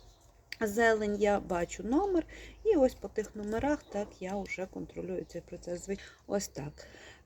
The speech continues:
Е, зараз я буду показувати різні хризантеми, і суперранні, і ранні, і, м, середні, і пізні, але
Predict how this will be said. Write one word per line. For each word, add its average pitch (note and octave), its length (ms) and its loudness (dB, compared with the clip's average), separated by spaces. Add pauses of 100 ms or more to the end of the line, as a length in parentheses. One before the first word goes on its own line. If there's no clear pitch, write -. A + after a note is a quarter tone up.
(120)
Е, F3 280 -2
зараз B3 720 0
я G#3+ 120 0
буду G3 240 -4
показувати G#3+ 600 -6
різні G3+ 240 -2
хризантеми, F3 580 -4
і C4 100 0 (120)
суперранні, G#3 1120 -2
і A#3+ 140 0
ранні, G3 720 2
і, G#3 360 -6 (160)
м, F3+ 300 -6
середні, A#3 420 4
і G#3 40 -4
пізні, A3+ 460 0
але F#3+ 460 6